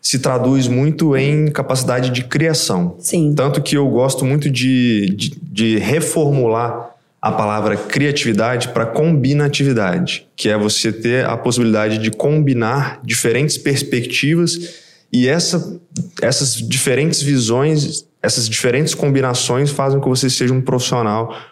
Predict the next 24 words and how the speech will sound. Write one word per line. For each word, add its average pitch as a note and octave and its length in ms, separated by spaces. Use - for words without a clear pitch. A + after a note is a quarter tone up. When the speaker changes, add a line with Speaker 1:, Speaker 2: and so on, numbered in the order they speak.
Speaker 1:
uma G#2+ 120
pessoa A2+ 340
mais G#2+ 260
criativa. G2+ 760
De C3 120
onde G#3 180
você D#3 480
entende B2+ 520
que A#2+ 500
existem A2+ 880
essas D3 400
combinações B2 1200
ou B2+ 140
de A#2+ 140
onde D#3 220
você C#3+ 380
tira C3 840
essa A#2 640
possibilidade A#2 800
de G#2+ 580
abstração A#2+ 1120
ou A2+ 220
de A2 240
conexão B2 960